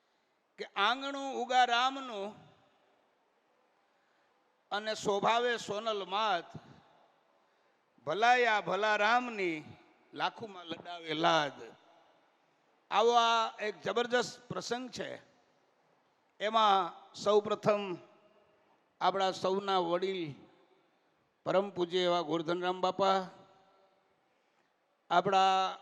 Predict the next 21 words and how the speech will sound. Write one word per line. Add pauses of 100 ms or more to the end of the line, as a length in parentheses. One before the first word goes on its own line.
(160)
આખી
ઉગમ
ફૌજના (920)
અધ્યક્ષ
અને
અધિપતિ
એવા (840)
જયંતિરામ
બાપા, (1160)
રશ્મિન
બાપુ, (1040)
તાળીઓ
તો
હજી
વાગતી
જ
નથી,
હો,
અહીં
સંભળાતું
નથી.